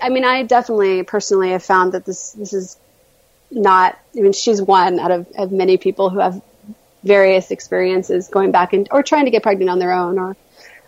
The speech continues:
or going back into using reproductive medicine just in a different context,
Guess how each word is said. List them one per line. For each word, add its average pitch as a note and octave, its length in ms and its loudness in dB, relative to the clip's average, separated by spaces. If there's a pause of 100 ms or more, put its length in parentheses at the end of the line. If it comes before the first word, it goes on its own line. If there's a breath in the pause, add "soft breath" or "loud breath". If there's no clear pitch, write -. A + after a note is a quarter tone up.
or F#3+ 160 2
going F#3 260 4
back F3 220 0
into F#3 220 -4
using F3 280 -6
reproductive F3+ 540 -8
medicine F#3 360 -4
just G3 200 -4
in G3 80 4
a F3 80 0
different F3 360 -2
context, - 880 -6